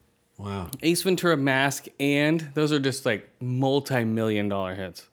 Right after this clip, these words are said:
Speaker 1: Yeah. He cleaned up on that. Hopefully.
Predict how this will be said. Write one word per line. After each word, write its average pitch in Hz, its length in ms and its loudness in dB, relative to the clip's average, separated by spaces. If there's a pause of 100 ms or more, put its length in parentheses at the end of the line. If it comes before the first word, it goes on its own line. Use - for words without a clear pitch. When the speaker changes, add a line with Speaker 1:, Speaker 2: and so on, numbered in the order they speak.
(120)
Speaker 1:
Yeah. 117 320 -4 (800)
He 101 120 -14
cleaned 107 320 -10
up 113 180 -10
on 95 120 -12
that. - 880 -20
Hopefully. 107 420 -12